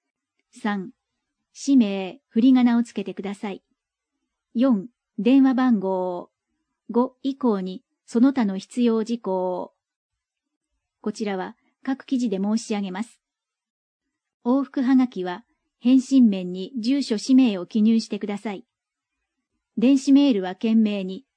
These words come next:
事業、イベント名を入力してください。指定がない限り、申し込みは一人、一組一枚です。宛先は、各記事の申し込み先へどうぞ。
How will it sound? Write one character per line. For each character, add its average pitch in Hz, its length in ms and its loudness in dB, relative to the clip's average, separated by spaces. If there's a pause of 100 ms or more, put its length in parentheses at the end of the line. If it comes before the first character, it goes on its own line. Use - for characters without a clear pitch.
(380)
事 254 160 4
業、 185 480 2
イ 220 80 -4
ベ 269 160 4
ン 262 40 4
ト 277 120 0
名 202 240 4
を 180 80 -8
入 226 180 4
力 214 220 -2
し - 80 -14
て 214 100 -8
く 214 80 -8
だ 208 140 -8
さ 202 160 -10
い。 - 100 -18 (1160)
指 - 100 -20
定 269 180 2
が 269 140 6
な 269 120 4
い 254 80 2
限 185 280 -8
り、 185 180 -10 (480)
申 247 180 4
し - 100 -6
込 240 120 2
み 233 120 8
は 220 120 2
一 214 240 -6
人、 180 160 -12 (540)
一 - 220 -6
組 208 300 2
一 220 220 -2
枚 190 180 -2
で 196 140 -10
す。 - 160 -20 (1300)
宛 240 220 -4
先 233 300 -6
は、 190 180 -8 (280)
各 269 220 -8
記 269 140 -4
事 254 100 4
の 202 140 2
申 240 160 2
し - 100 -6
込 247 100 2
み 240 100 6
先 233 320 -4
へ 220 100 -2
ど 208 140 -4
う 175 80 -6
ぞ。 - 220 -16